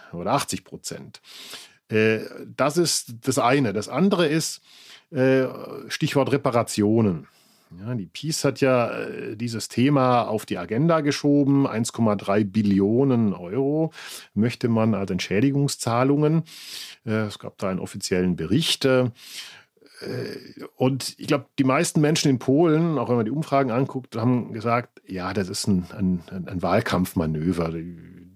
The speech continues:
die pies versucht, die deutsche Karte zu spielen, das zu instrumentalisieren. Aber es gibt doch deutlich mehr Leute als pies-Wähler,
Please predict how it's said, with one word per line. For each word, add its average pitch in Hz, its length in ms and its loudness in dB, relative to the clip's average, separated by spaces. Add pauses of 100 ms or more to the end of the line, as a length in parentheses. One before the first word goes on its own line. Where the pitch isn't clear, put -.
(120)
die 98 80 -8
pies - 360 0
versucht, 110 400 0
die 98 80 2
deutsche 104 320 2
Karte 131 400 0
zu 123 120 -2
spielen, 117 380 2
das 104 160 0
zu 107 100 -4
instrumentalisieren. 98 960 0 (560)
Aber 156 320 2
es - 220 -4 (180)
gibt - 220 -2
doch - 140 0
deutlich 143 420 -2
mehr 131 320 4
Leute 131 640 2 (460)
als 117 160 0
pies-Wähler, 110 680 0